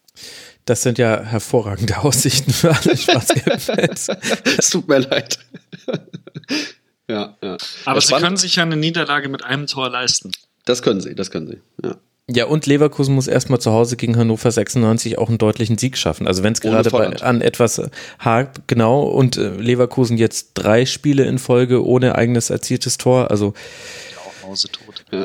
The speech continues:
Speaker 1: ich,
Speaker 2: aber
Speaker 1: ich könnte mir
Speaker 2: merkt ihr
Speaker 1: sowieso, ich könnte mir vorstellen, dass am vierunddreißigsten Spieltag alle verlieren. Also, <laughs>
Speaker 2: Ich
Speaker 1: es würde mich
Speaker 2: ich
Speaker 1: nicht mal
Speaker 2: wollte
Speaker 1: wundern, wenn
Speaker 2: gerade
Speaker 1: alle achtzehn verlieren.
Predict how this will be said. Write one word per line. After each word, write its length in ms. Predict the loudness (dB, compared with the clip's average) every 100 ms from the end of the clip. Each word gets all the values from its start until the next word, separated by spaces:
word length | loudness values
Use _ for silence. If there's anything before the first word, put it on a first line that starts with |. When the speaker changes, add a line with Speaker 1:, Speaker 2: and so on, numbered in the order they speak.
| -4
Speaker 1:
ich, 140 | -4
Speaker 2:
aber 40 | -2
Speaker 1:
ich 80 | 0
könnte 180 | 2
mir 60 | 4
Speaker 2:
merkt 100 | 4
ihr 80 | 2
Speaker 1:
sowieso, 240 | 2 2
ich 120 | 0
könnte 200 | 0 0
mir 140 | 2 2
vorstellen, 340 | 2 2 0
dass 160 | -2 -2
am 60 |
vierunddreißigsten 560 | -2 -2 0 -2 -2 -6
Spieltag 460 | -6 -4 -2 -2 -2
alle 240 | -2 0 -2
verlieren. 500 | 0 -2 0 -2 -2
Also, 220 | -4 -4 -8 -14
<laughs> 160 | -2
Speaker 2:
Ich 120 | 2 2
Speaker 1:
es 180 | 4
würde 180 | 4 4
mich 120 | 2
Speaker 2:
ich 60 | 2
Speaker 1:
nicht 80 | 4
mal 60 |
Speaker 2:
wollte 100 | 4
Speaker 1:
wundern, 160 | 4 2
wenn 100 | 4
Speaker 2:
gerade 220 | 4 4
Speaker 1:
alle 60 | 2
achtzehn 300 | -2 -2 -2
verlieren. 520 | -2 0 0 2 0